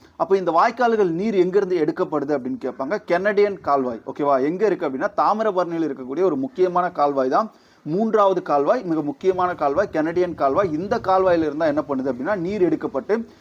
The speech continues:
நம்பி ஆறு மற்றும் கருமேனி ஆறுகளுக்கு நீர் வந்து, பாத்தீங்கன்னா, கொண்டு செல்லப்படுது. அதோட சேர்த்து வந்து, பாத்தீங்க அப்படின்னா, அந்த ஐம்பத்தாறாயிரம் ஹெக்டேர் வறட்சி நிலங்களுக்கு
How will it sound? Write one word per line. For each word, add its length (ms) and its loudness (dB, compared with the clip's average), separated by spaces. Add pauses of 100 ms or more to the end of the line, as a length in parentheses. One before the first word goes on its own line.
(160)
நம்பி 380 0
ஆறு 220 4
மற்றும் 280 -4
கருமேனி 480 -2
ஆறுகளுக்கு 520 0
நீர் 260 -2
வந்து, 180 0
பாத்தீங்கன்னா, 380 -2
கொண்டு 300 -2
செல்லப்படுது. 580 -2 (240)
அதோட 360 2
சேர்த்து 380 0
வந்து, 180 0
பாத்தீங்க 300 -2
அப்படின்னா, 400 0
அந்த 60 4
ஐம்பத்தாறாயிரம் 920 2
ஹெக்டேர் 360 -2
வறட்சி 340 0
நிலங்களுக்கு 640 -2